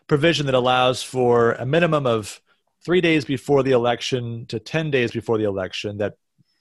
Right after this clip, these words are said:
polls have to be open. They can do as much as two weeks depending upon the county. And you can find other states that do the same thing. Early voting is a very common thing in some parts of the country. So, yeah, so that's, that's one of the ways that you can kind of thin the crowd as well.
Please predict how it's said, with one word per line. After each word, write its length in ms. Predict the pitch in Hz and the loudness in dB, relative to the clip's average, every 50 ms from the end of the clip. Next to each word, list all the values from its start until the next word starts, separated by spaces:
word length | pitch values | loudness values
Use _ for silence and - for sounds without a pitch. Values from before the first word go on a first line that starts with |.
| _ | _
polls 280 | - - 143 131 123 - | -6 -2 0 0 0 0
have 160 | 131 120 113 | -2 -2 -2
to 60 | - | -4
be 100 | 127 - | -8 -4
open. 300 | - 120 117 - - 113 | 0 0 0 0 0 -2
They 100 | 117 117 | -2 -2
can 120 | - - 120 | -2 -2 0
do 120 | 135 135 | 2 2
as 100 | 123 104 | 2 2
much 160 | 117 117 - | 0 -2 -4
as 100 | 117 104 | -6 -8
two 280 | - - - 151 143 127 | -8 -6 -4 -2 0 0
weeks 180 | 123 123 110 | 0 0 -2
depending 380 | - - 110 - 127 117 117 107 | -4 -10 -8 -6 -6 -6 -4 -4
upon 180 | 101 95 104 104 | -6 -4 -6 -6
the 80 | 98 | -8
county. 580 | 95 - - 120 117 117 107 95 - 101 98 - - | -10 -8 -4 -2 0 0 0 0 -2 -6 -8 -8 -6
And 120 | 135 135 | -4 -2
you 60 | 160 147 | -2 0
can 80 | 170 | 0
find 140 | 151 170 156 | 0 2 2
other 140 | 147 135 123 | 2 2 2
states 240 | - - 123 113 - | 2 0 -2 0 -2
that 80 | 113 | -2
do 100 | 101 117 | 0 0
the 80 | 110 104 | 0 0
same 220 | - 113 104 98 | 0 -2 -2 -2
thing. 200 | - - 147 113 | 0 0 0 0
Early 220 | 104 104 104 104 107 | 0 0 0 0 2
voting 360 | 113 123 120 110 104 101 101 | 4 4 4 2 2 -2 -4
is 160 | 98 92 95 | -4 -4 -4
a 40 | 101 | -4
very 220 | 92 98 95 95 | -2 -2 -2 -2
common 340 | - - 113 107 98 95 90 | -2 -2 -2 -2 -2 -4 -4
thing 200 | - 131 117 104 | -4 -4 -2 -2
in 180 | 101 98 95 - | -4 -6 -6 -6
some 160 | - 107 101 | -6 -6 -4
parts 240 | - 107 95 - - | -2 -4 -4 -4 -6
of 40 | |
the 60 | - 95 | -10 -8
country. 380 | - - 143 135 - 110 101 | -6 -4 -6 -4 -6 -8 -6
So, 260 | - - 143 127 120 - - - - - - - _ _ - | -2 2 2 2 2 -2 -6 -20 -20 -20 -20 -20 _ _ -2
yeah, 180 | 180 190 - | 0 0 0
so 140 | - - 165 | -2 -2 0
that's, 520 | 160 180 208 185 - - - - - - _ - | 0 0 0 -2 -4 -10 -12 -14 -16 -10 _ -2
that's 240 | 165 180 - - | -2 -2 -2 -2
one 140 | 143 151 175 | 0 0 2
of 80 | 196 180 | 4 4
the 100 | 165 139 | 4 4
ways 380 | 120 127 123 123 123 123 120 | 4 4 4 4 4 2 0
that 120 | 113 123 - | 0 -2 -4
you 140 | 131 123 113 | -4 -6 -4
can 220 | - 123 110 104 | -2 -2 -4 -4
kind 240 | - - 135 117 107 | -6 -6 -4 -4 -4
of 100 | 95 - | -4 -6
thin 640 | - - - 160 160 160 151 139 123 120 117 113 101 - _ _ _ _ _ - | -6 -4 0 2 2 2 2 0 -2 -4 -6 -6 -8 -10 _ _ _ _ _ -6
the 100 | 120 - | -6 -6
crowd 720 | - - - 156 165 175 160 123 107 98 92 87 87 95 | -8 -6 -2 0 2 2 4 4 2 2 2 0 -2 -4
as 100 | 101 98 | -6 -4
well. 480 | 110 139 160 131 90 69 - - - | -2 0 2 2 0 0 -4 -10 -16